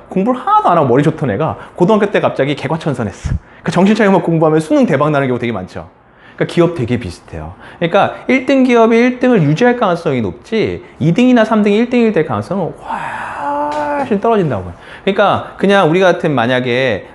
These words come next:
조금 내가 분석할 시간이나 어떤 이런 환경이 안 된다 그러면 그냥 일 등 기업만 사야 돼요.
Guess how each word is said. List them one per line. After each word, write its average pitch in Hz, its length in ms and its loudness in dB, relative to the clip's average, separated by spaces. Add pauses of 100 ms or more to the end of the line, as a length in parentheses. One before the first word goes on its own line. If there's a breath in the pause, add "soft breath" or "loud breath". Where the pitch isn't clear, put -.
조금 190 280 -2
내가 127 220 4
분석할 139 460 -2
시간이나 180 680 -2
어떤 110 580 0
이런 104 280 0
환경이 285 340 0
안 110 140 0
된다 165 260 0
그러면 127 460 -2 (260 loud breath)
그냥 131 160 -4
일 254 120 -4
등 311 140 -2
기업만 107 300 -4
사야 151 260 -12
돼요. - 180 -16